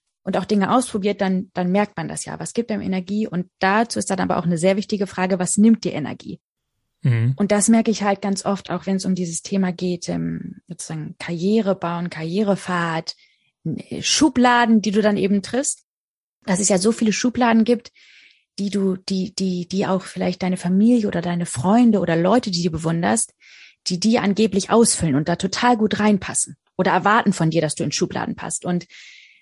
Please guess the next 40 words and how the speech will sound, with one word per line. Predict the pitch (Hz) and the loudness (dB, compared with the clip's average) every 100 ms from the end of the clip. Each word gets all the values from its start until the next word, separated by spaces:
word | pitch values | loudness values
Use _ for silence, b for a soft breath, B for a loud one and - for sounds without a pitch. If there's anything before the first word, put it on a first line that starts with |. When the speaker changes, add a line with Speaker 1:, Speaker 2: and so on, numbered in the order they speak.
| _ - | _ -4
Speaker 1:
das | 175 | -2
braucht | - 208 220 | 2 2 2
sehr | 220 | 0
viel | 190 180 | 0 0
Mut, | 180 185 254 381 - _ _ _ _ _ _ _ | 2 4 4 2 -2 _ _ _ _ _ _ _
um | 214 226 220 214 - | -2 0 0 -4 -6
sich | 180 226 | -4 -4
von, | - 220 - | -4 -10 -2
davon | 220 240 - 226 | 2 2 4 2
zu | - | 2
lösen, | 202 202 160 156 - _ _ | 2 2 0 -6 -12 _ _
von | - 196 | -4 0
diesen | 190 180 165 | 2 2 0
Schubladen. | 165 - - - 185 - | -4 -6 -8 -8 -12 -8
Als, | - 170 - | -8 -6 -6
um | - 185 | -2 0
dir | 180 180 | 0 -2
zum | 175 | -4
Beispiel | 175 175 | -6 -8
ein, | 160 - 170 - | -8 -10 -10 -12
ein | |
konkretes | - 180 - 180 - | -12 -10 -8 -10 -6
Beispiel | 175 190 226 | -6 -4 -6
zu | - 220 | -4 -2
geben. | 226 226 226 _ B B B B B _ | 0 -2 -4 _ B B B B B _
Als | 190 190 | -2 0
ich | 202 - - _ _ _ _ _ - | -2 -4 -12 _ _ _ _ _ -6
jetzt | 180 - | -6 -6
vor | - 196 175 170 170 170 | -4 -2 -2 -2 -4 -6
anderthalb | 180 190 185 170 160 | -4 -2 -4 -6 -6
Jahren | 185 185 185 190 185 - - | -2 -2 -2 -4 -6 -12 -14
meinen | 165 160 160 | -10 -8 -4
Job | 180 196 - - _ _ - | -2 -2 -6 -20 _ _ -10
gekündigt | 175 - 226 254 - | -4 2 4 2 0
habe, | 240 233 | -2 0
also | 160 165 | -2 -2
sozusagen | - 170 | -4 -6
meinen | 151 160 151 | -6 -6 0
sicheren | 156 226 220 233 226 214 | 2 4 4 2 2 2
Job, | 247 226 - | 0 -2 -4